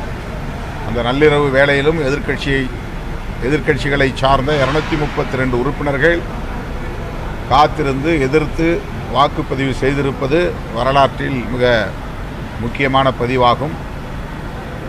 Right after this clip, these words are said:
அதேபோல மாநிலங்களவையிலும் தொண்ணூற்றி ஐந்து பேர்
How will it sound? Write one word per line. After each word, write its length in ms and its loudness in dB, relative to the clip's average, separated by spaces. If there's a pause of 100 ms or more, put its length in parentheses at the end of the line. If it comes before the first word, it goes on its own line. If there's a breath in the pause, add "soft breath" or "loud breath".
(920)
அதேபோல 720 8
மாநிலங்களவையிலும் 880 6 (640)
தொண்ணூற்றி 520 2
ஐந்து 280 4
பேர் 280 6